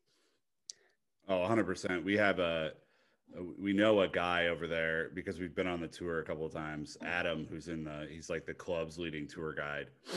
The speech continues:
If you, if you go over and, and are lucky enough to go on one of the stadium tours, and I would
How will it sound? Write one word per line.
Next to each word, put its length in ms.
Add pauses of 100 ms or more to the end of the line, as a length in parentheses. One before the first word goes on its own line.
(340)
If 140
you, 200
if 160
you 120
go 280
over 540
and, 280
and 180
are 220
lucky 260
enough 180
to 80
go 100
on 100
one 80
of 60
the 80
stadium 280
tours, 460
and 100
I 60
would 120